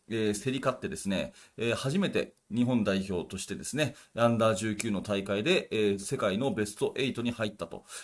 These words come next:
まあ、私の、えー、長い記憶の中でですね、男子がこういった世界大会で、えー、ベストエイト以上っていうのは、えー、なかなかないことじゃないかなというふうに思いますし、えー、まあ、あの、今ね、えー、もうすぐワールドカップを控えているフル代表の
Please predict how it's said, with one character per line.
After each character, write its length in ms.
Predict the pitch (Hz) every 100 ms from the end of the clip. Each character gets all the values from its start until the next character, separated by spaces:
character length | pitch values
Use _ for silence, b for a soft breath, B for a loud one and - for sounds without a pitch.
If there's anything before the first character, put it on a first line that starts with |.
| B
ま 100 | 180
あ、 40 |
私 280 | 160 202 214
の、 280 | 220 208 - _ _ _ _ _ _ -
え 280 | - 180 170
ー、 40 | 156
長 240 | 160 214
い 80 | 185
記 100 | 151
憶 160 | 147
の 80 | 151
中 160 | 151 123
で 100 | 101
で 40 |
す 140 | 92 104
ね、 80 | 95
男 220 | 156 196
子 140 | 190
が 180 | 104 -
こ 100 | -
う 20 | 143
い 40 |
っ 20 |
た 80 | 143
世 100 | 143
界 220 | 143 147
大 180 | - 143
会 180 | 117 92
で、 280 | 110 123 - B B
え 200 | 131 131
ー、 40 | 127
ベ 100 | 156
ス 140 | 156
ト 120 | 202
エ 40 | 202
イ 80 | 196
ト 160 | 180
以 120 | - 190
上 220 | 170 110
っ 160 | -
て 100 | -
い 60 | 110
う 20 |
の 100 | 101
は、 280 | 113 117 -
え 180 | 110 113
ー、 20 |
な 120 | 110
か 100 | 123
な 120 | 151 147
か 120 | 139
な 140 | 139
い 120 | 147 107
こ 120 | -
と 160 | 104
じ 80 | 95
ゃ 60 | 95
な 80 | 107
い 80 |
か 140 | 95 95
な 180 | 104 98
と 120 | 101
い 60 |
う 20 | 104
ふ 80 |
う 40 | 131
に 80 | 123
思 240 | 104 98
い 40 |
ま 120 | 95 95
す 140 | -
し、 340 | - 139 117 B B B
え 220 | 135 139
ー、 40 | 139
ま 120 | 170
あ、 160 | 123
あ 40 | 131
の、 140 | 131
今 200 | - 160
ね、 240 | 107 110 - _ -
え 300 | 113 110 110
ー、 40 |
も 120 | 127
う 20 |
す 120 | 139 127
ぐ 100 | 110
ワ 100 | 117
ー 40 |
ル 20 |
ド 60 | 123
カ 80 | 123
ッ 40 |
プ 120 | -
を 40 | 98
控 240 | - 117
え 40 |
て 120 | 101 90
い 80 |
る 200 | 90 120
フ 140 | 101 135
ル 80 | 135
代 200 | 139 127
表 140 | 95
の 260 | 87 98 -